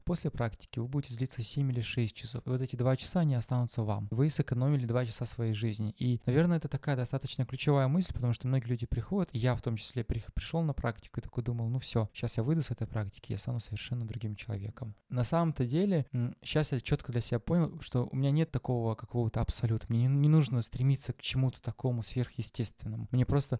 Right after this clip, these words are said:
важно понимать, что я имею право на ошибки и могу порой быть, а, неправым. И это нормально. Главное себя за это не корить, знаешь, не заострять на это внимание. Потому что,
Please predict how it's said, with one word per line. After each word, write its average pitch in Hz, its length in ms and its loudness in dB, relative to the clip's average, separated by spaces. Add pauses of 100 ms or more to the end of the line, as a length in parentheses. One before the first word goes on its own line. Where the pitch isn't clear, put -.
важно 123 360 4
понимать, 127 420 0
что - 160 -2
я 120 300 4
имею 117 260 4
право 151 280 0
на 123 120 2
ошибки 151 400 -2
и 120 60 0
могу 120 440 4
порой 131 280 8
быть, 135 440 4
а, 113 160 2
неправым. 104 580 4
И 123 80 2
это 143 180 4
нормально. 101 540 0
Главное 170 260 6
себя 131 320 2
за 120 120 0
это 120 120 0
не 120 120 4
корить, 131 400 2
знаешь, 120 320 0
не 123 120 4
заострять 117 460 0
на 123 60 2
это 113 160 -2
внимание. 107 580 0
Потому 123 280 4
что, 120 200 2